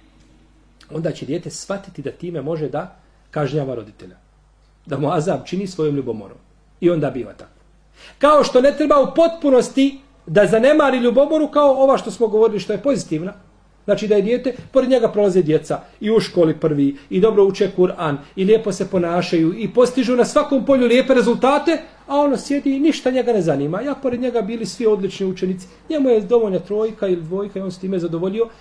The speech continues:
Ni malo ne osjeća u svojim prsima da bi tegobe, da bi on trebao nešto da učini i da on napreduje.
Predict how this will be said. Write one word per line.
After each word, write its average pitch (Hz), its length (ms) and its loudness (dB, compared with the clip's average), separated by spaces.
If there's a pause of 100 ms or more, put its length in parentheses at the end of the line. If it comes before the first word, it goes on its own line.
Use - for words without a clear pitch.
Ni 359 160 4
malo 320 240 6
ne 294 100 6
osjeća 302 540 2 (200)
u 240 80 -2
svojim 285 320 0
prsima 294 420 4
da 269 140 4
bi 269 180 0 (220)
tegobe, 285 420 4
da 262 140 4
bi 294 140 6
on 285 180 4
trebao 240 280 4
nešto 220 280 0
da 185 100 2
učini 277 480 0 (840)
i 233 120 0
da 269 100 6
on 240 120 6
napreduje. 135 540 -2